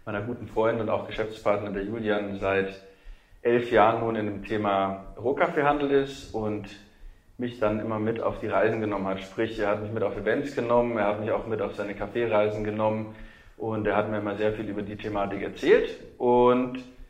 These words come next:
er importiert eben grüne Bohnen, also Rohkaffee, und immer direkt vom Bauern. Also er war sein ganzes Leben quasi immer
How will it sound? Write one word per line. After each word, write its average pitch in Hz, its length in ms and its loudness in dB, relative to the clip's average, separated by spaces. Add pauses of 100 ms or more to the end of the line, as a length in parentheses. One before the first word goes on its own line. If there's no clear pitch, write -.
(420)
er 120 220 2
importiert 117 500 -2
eben 104 520 -4
grüne 120 320 -6
Bohnen, 110 300 -2
also 104 160 -4
Rohkaffee, 156 560 0 (920)
und 107 540 4 (720)
immer 135 220 -2
direkt 120 460 2
vom 104 180 -4
Bauern. 90 300 2
Also 98 220 -8
er 98 100 -4
war 98 160 -4
sein 104 160 -4
ganzes 107 300 -10
Leben 113 260 -6
quasi 107 520 -6 (400)
immer 113 220 -4